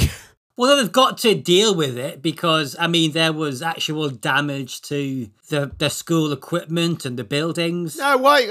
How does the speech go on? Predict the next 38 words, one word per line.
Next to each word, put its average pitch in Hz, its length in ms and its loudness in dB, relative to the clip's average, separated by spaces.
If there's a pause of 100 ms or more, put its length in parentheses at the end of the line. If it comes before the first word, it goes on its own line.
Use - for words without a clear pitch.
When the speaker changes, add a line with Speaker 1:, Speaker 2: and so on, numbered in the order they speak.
Speaker 1:
I'm 240 180 0
sorry, 220 360 0
Chris, - 320 -2
but 160 100 -6
if, 185 140 -4
if, - 320 -2
if - 100 -2
I 233 140 6
was 202 160 4
on 196 100 4
a 175 60 2
school 165 300 2
board 92 360 2
and 110 400 0 (100)
a 117 120 2 (180)
head 151 180 2
teacher 147 360 -4
came 110 400 -2
to 104 160 -10
me 101 160 0
and 90 80 -2
just 95 180 -8
went, 95 240 -2
"Listen, 90 520 -6
they've 113 140 0
started 110 480 0
rioting." 98 640 0
Well, 101 160 -2
what 101 220 0
have 82 80 -2
they 87 80 -6
started 87 340 -4
rioting 82 380 -4
over? 78 280 -8 (600)
Uh, 104 400 4 (420)
little 113 400 0
plastic 104 500 -4
discs. - 540 -4